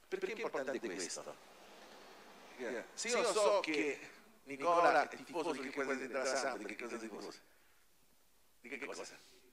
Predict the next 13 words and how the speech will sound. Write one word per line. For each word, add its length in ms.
Dell'Inter. 840
Andrà 440
mai 280
Nicola 200
a 120
vedere 220
la 120
partita 240
della 100
Juventus 580
con 120
il 120
Milan? 520